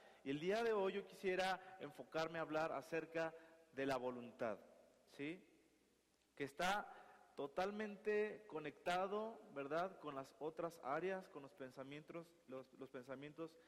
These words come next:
y las emociones, y cada una de estas áreas juegan un papel dinámicamente,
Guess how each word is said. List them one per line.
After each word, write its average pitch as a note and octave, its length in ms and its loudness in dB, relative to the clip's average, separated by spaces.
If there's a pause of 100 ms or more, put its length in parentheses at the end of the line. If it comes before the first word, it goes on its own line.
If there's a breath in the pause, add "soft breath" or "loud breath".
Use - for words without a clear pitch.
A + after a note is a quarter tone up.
(360 loud breath)
y C3 60 -6
las C3 200 0
emociones, F3 600 -6 (420 loud breath)
y C3+ 120 -10
cada F3 300 2
una G3 280 -2
de G3 60 0
estas F#3+ 280 -6
áreas F#3+ 460 2
juegan F#3 300 0
un F3+ 120 -10
papel E3+ 480 0
dinámicamente, D3 1000 -6